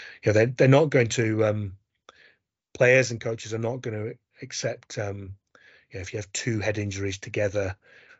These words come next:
um, you know, you might get this really rare complication called second impact syndrome, which could be fatal.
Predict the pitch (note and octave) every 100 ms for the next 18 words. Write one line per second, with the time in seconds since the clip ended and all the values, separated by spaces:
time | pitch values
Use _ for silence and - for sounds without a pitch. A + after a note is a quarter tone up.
0 | - G#2 G2 F#2+ G2 G2 G2 G#2+ G#2 G#2+
1 | A2+ G2+ A#2+ G#2 G2 G2 G2+ G2 G2+ G2
2 | - G#2 - G2+ - G2+ G#2+ - G#2+ G#2
3 | A#2 A#2+ - F#2+ F#2+ F#2+ G2 - - -
4 | A2+ G#2+ G2+ A2 G2+ - G2